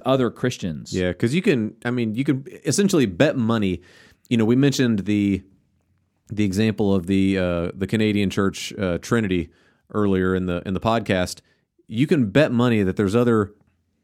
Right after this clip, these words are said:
Speaker 2: Christian pastors and Christian churches, and I say you can bet money, be-, I mean, they're, they're in the news <laughs> right now, so that's
Speaker 1: Yeah.
Speaker 2: not even a good wager. They're in the news saying, "We are Christians,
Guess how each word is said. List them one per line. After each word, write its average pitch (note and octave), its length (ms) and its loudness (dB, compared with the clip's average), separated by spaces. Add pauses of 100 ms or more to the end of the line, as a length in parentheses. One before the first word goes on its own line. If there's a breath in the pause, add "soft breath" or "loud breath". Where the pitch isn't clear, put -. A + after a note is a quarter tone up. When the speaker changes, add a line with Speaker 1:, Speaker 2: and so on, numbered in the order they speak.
(140)
Speaker 2:
Christian D#3 400 2
pastors C#3+ 580 0
and A2+ 220 -2
Christian C#3 400 0
churches, G2+ 560 0
and G#2 100 -4
I A2+ 60 2
say E3 160 2
you E3 80 2
can G2+ 120 0
bet G2+ 140 2
money, G2+ 220 0
be-, G#2 260 -2
I G#2+ 40 -2
mean, G2 320 0
they're, G2 200 -2
they're G#2 200 -2
in A#2 160 0
the A#2 80 2
news G#2 520 2
<laughs> - 0 -
right F2+ 200 0
now, F2+ 200 -2
so G2+ 140 -4
that's G#2+ 80 -2
Speaker 1:
Yeah. A2 60 0
Speaker 2:
not G#2 100 0
even G2 160 0
a F#2 60 -4
good F2+ 160 0
wager. F#2+ 380 0 (340 loud breath)
They're A#2+ 200 6
in D#3 200 2
the D3+ 80 4
news C3+ 400 6
saying, A#2 560 2
"We B2+ 180 6
are F#3 140 2
Christians, F#2 720 0